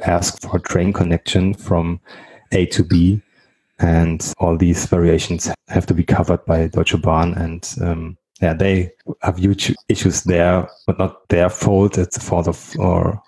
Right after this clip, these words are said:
or some missing things and pieces in the technology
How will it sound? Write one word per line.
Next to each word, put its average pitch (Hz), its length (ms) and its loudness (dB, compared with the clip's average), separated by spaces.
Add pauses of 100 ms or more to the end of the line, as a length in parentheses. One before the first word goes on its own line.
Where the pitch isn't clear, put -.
(120)
or 92 200 -2
some 87 380 -4
missing 95 540 2
things 95 320 -2
and - 140 -10
pieces - 600 0 (520)
in 85 460 0 (200)
the 98 80 0
technology 87 640 2